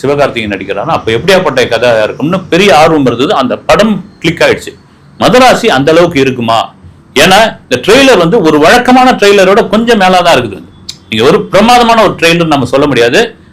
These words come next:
அதே வேளையில் இந்த படம் ஏன் எதிர்பார்ப்பு இல்லாமல் இருக்கிறது அப்படின் பொழுது, சிவகார்த்திகேயன் உட்பட அத்தனை நபர்களும் இந்த படம் சம்பந்தப்பட்டவர்களா, இந்த படம் பிளாக் பஸ்டர்,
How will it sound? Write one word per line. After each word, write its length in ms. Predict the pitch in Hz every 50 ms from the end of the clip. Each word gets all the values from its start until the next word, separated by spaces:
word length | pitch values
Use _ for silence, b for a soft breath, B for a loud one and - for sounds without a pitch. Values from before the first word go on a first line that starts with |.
| b b
அதே 300 | - 113 135 160 170 165
வேளையில் 420 | 156 147 156 175 190 185 - - - - -
இந்த 360 | 135 151 175 180 185 196 -
படம் 340 | - 160 180 214 220 185 - -
ஏன் 300 | - 120 143 185 226 240
எதிர்பார்ப்பு 580 | 208 156 190 185 190 180 175 170 156 139 151 147
இல்லாமல் 320 | 139 143 147 156 151 143
இருக்கிறது 500 | 131 135 156 151 151 147 135 123 117 110
அப்படின் 240 | 101 107 104 104 92
பொழுது, 340 | 87 90 90 87 113 120 113 - -
சிவகார்த்திகேயன் 600 | 143 143 170 175 185 180 175 165 - 165 147 127
உட்பட 360 | 123 117 - - 135 143 147
அத்தனை 540 | 117 - - - _ - 190 185 180 180 170
நபர்களும் 480 | 139 131 135 143 139 - - 139 160 170
இந்த 140 | 127 113
படம் 240 | - - 127 143 135 -
சம்பந்தப்பட்டவர்களா, 840 | 135 127 123 113 107 104 - - 104 101 101 - 120 143 175 170 B B B B B B B
இந்த 200 | 113 107 117 110
படம் 280 | 107 135 165 180 147
பிளாக் 280 | 120 127 139 156 147 -
பஸ்டர், 340 | 131 120 - - - -